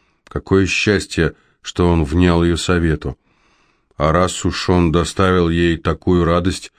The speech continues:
не стоит просить его еще и о другом, о том, чтобы пойти в дом вместе с ним. Ладно, пусть идет один. Ждать будет страшновато, но, собственно, почему?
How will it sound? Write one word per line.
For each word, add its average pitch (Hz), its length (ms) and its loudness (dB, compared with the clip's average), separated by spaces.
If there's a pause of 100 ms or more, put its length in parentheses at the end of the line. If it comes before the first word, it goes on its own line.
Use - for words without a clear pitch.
(460)
не 85 160 2
стоит 110 380 0
просить 92 580 -2
его 87 220 2
еще 90 380 0
и 90 140 2
о 85 40 -2
другом, 92 480 2
о 69 80 -2
том, 87 260 0
чтобы 80 340 -2
пойти 85 460 -2
в 80 80 -2
дом 87 240 2
вместе 69 420 -6
с - 140 -14
ним. 69 200 -4
Ладно, 82 340 -2
пусть - 320 -10
идет 78 240 -4
один. 80 380 -2 (840)
Ждать 90 340 0
будет 98 280 0
страшновато, 98 760 0
но, 73 120 -2
собственно, 95 520 -2
почему? 113 540 -2